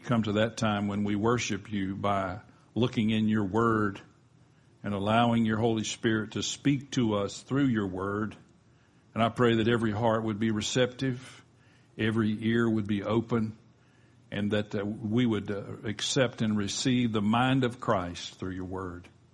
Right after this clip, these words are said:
And I pray in the name of Jesus, and everyone said, "Amen." I, after, uh, finishing up last Sunday,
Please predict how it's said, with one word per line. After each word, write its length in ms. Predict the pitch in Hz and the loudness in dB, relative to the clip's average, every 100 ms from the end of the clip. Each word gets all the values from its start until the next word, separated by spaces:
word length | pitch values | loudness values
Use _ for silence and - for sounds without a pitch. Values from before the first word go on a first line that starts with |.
| _ _ _ _ | _ _ _ _
And 120 | 95 | -4
I 20 | 98 | -4
pray 300 | - 107 101 | 0 2 2
in 40 | |
the 100 | 101 | 2
name 280 | 104 107 104 | 0 0 0
of 140 | 98 | -2
Jesus, 540 | 98 104 98 110 98 117 | -4 -4 -4 -4 -2 -2
and 100 | 101 | -2
everyone 400 | 101 98 98 95 | -2 -2 -4 -6
said, 340 | - 95 92 - - _ _ - - - - | -6 -6 -6 -12 -20 _ _ -20 -20 -20 -4
"Amen." 540 | 113 120 120 135 113 90 - - - _ _ _ _ - _ - - - - - - _ _ - | 2 6 6 6 4 0 -12 -20 -20 _ _ _ _ -20 _ -20 -20 -20 -20 -20 -20 _ _ 6
I, 420 | 123 120 120 113 - - _ _ _ _ _ _ - | 8 8 4 -2 -12 -20 _ _ _ _ _ _ 2
after, 560 | 135 123 127 117 104 - - 113 - | 4 4 2 2 0 -6 -16 -16 -10
uh, 200 | 110 101 | -8 -8
finishing 540 | - 143 151 - 131 131 | -2 2 2 2 4 6
up 300 | 127 127 120 | 4 4 2
last 320 | 120 117 - | 4 4 2
Sunday, 600 | 143 143 127 127 127 | 4 4 6 6 4